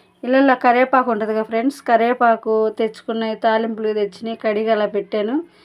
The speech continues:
వేస్ట్ అవ్వకుండా నేను కారపొడి చేసుకుంటున్నాను, వేస్ట్ అవ్వకుండా కారపొడి చేస్తున్నాను. చూడండి, పొడి పొడిగా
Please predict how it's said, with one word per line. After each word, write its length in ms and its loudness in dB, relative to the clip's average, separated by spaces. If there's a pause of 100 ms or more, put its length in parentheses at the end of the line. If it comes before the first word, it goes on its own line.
(400)
వేస్ట్ 380 4
అవ్వకుండా 520 2
నేను 220 -2
కారపొడి 480 2
చేసుకుంటున్నాను, 640 -4 (1000)
వేస్ట్ 320 -2
అవ్వకుండా 400 0
కారపొడి 440 2
చేస్తున్నాను. 420 -2
చూడండి, 300 2 (100)
పొడి 180 4
పొడిగా 260 4